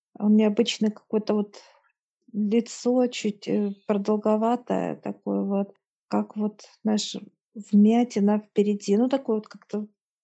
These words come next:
описать его, конечно, сложновато.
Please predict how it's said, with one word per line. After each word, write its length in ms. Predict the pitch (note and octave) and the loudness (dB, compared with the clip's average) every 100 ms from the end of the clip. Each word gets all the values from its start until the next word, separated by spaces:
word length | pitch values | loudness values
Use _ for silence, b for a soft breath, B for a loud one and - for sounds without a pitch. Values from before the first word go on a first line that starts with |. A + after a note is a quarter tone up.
| _ _ | _ _
описать 540 | G#3+ G#3 G#3+ A#3+ A3 A3+ | -12 -8 -6 -6 -6 -6
его, 120 | G#3+ | -8
конечно, 420 | - G#3+ G#3+ A3 | -2 0 0 -2
сложновато. 960 | G#3+ G#3+ G#3 A3 A3+ A3 G#3+ - G3+ | -2 -2 0 0 0 -2 -4 -8 -12